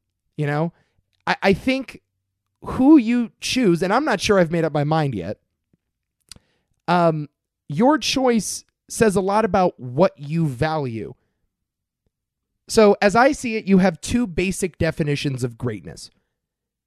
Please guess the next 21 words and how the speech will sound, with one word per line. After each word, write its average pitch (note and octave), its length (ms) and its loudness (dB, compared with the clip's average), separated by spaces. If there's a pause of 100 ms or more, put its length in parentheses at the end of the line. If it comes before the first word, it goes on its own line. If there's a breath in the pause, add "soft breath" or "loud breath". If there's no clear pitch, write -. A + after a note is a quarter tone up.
(120)
You E3+ 140 0
have E3+ 180 -2
achievement C4 600 -4 (600)
and F#3 120 0
you G3 120 4
have F3+ 200 0
raw D#3+ 220 2
talent. A2+ 480 -10 (520)
And F3 120 -2
whichever A#3 340 4
one C4+ 220 -2
you G#3+ 180 0
value G#3 480 0
more F#3+ 580 0 (440)
dictates G3+ 680 0
who F#3 260 -6
the D#3 160 -4
goat C3+ 520 -2
is. F#2+ 360 -14 (920)
So G#3 240 2
achievement C4 800 -2